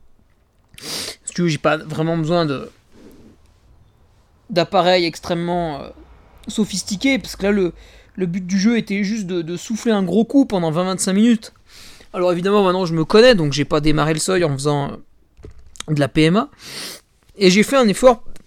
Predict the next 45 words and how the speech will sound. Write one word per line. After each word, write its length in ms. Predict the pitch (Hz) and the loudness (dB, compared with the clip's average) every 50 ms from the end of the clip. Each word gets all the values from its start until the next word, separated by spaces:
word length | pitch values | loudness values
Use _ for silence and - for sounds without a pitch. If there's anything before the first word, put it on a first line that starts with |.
| _ - - | _ -16 -4
plutôt 260 | - 220 214 240 240 | 0 2 4 6 8
linéaire, 380 | 240 233 226 240 262 277 269 233 | 8 8 8 8 6 6 4 4
bien 120 | 180 185 | 4 2
que 60 | 185 | 0
je 40 | - | 0
sois 120 | - 202 185 | 0 0 0
parti 240 | 180 170 - - | -2 -4 -2 -2
un 100 | 196 185 | -2 -2
peu 100 | 165 170 | -2 -2
vite. 260 | 160 208 269 - - - - - - - - - - - - _ | -2 -4 -4 -6 -12 -20 -20 -20 -20 -20 -20 -20 -20 -20 -20 _
Je 120 | - - 175 | -6 -2 0
me 60 | 180 | 0
suis 160 | 170 - 220 | 2 2 2
choisi 300 | 196 - 240 226 254 285 | 4 4 4 4 4 4
une 180 | 269 208 180 165 | 4 4 4 2
belle 240 | 151 170 277 311 302 | 4 4 4 4 4
montée 320 | 262 226 202 - 233 226 | 4 4 4 2 0 -2
de 80 | 185 180 | 2 4
la 180 | 165 156 151 | 4 4 4
vélo, 540 | 147 165 185 175 202 214 226 220 196 160 147 | 4 2 0 2 2 2 4 4 2 2 0
euh, 400 | - - - - - - - - _ - - _ _ - | -2 -6 -6 -8 -12 -16 -18 -20 _ -20 -20 _ _ -16
où 180 | - 185 226 196 | -6 0 4 4
le 120 | 190 190 | 6 6
com 260 | 185 - 233 233 214 190 | 6 8 8 8 8 6
était 200 | 160 - 165 151 | 2 0 0 0
détenu 840 | 165 175 160 _ _ _ _ _ - - - 190 196 208 220 220 196 | 0 0 -2 _ _ _ _ _ -8 0 4 6 6 8 8 6 6
en 160 | 160 151 147 | 4 2 0
vingt 300 | 139 147 175 196 180 - | 0 0 0 0 0 0
et 40 | 208 | 0
une 80 | 190 | 2
minutes 260 | 185 190 190 196 - - | 2 2 2 2 0 -2
trente 300 | - - 202 202 190 - | 0 2 2 2 2 2
par 200 | - 165 156 151 | 0 0 2 2
Dorian 340 | 147 160 160 165 165 175 | 4 6 6 6 4 2
Godon, 360 | 165 156 185 170 190 233 277 240 | 2 0 0 0 2 0 0 0
qui 160 | - - 165 | -2 0 0
est, 120 | 156 156 | 0 0
euh, 120 | - - - - - - - - - _ _ - - - - - - - - - - | 0 -2 -6 -12 -20 -20 -20 -20 -20 _ _ -20 -20 -20 -20 -20 -20 -20 -20 -20 -14
cycliste 440 | - - - 185 165 180 202 - - | -8 -6 -4 -4 -2 -2 -2 -2 -2
pro 200 | - - 214 214 | -2 0 2 2
chez 160 | - - - | 2 2 2
A 40 | 185 | 2
G 120 | 180 175 165 | 2 0 0
deux 220 | 175 185 180 220 | -2 0 2 2
R. 160 | 277 330 - | 2 2 0